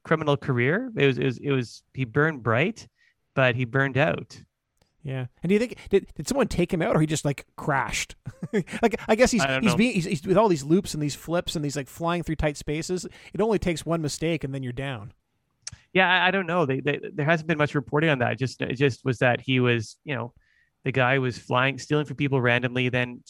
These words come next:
Speaker 1: you know, did this major heist in broad daylight, um,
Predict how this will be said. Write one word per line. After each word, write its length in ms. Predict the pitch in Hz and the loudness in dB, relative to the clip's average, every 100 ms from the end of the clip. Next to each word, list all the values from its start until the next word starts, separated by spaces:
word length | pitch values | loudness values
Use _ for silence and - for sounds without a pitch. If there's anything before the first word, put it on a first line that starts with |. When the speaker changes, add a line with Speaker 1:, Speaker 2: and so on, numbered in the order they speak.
| - - | -20 -6
Speaker 1:
you 80 | 131 | -4
know, 20 | |
did 140 | 123 | -2
this 180 | 123 113 | -4 -2
major 280 | 127 123 131 | -4 -2 0
heist 340 | 120 123 117 | 2 0 0
in 140 | 127 107 | -6 -2
broad 300 | 120 123 117 | 0 0 0
daylight, 420 | 107 110 110 120 _ _ _ - | 0 2 0 -2 _ _ _ -6
um, 680 | 131 123 123 123 120 117 117 | 0 2 4 2 2 -2 -12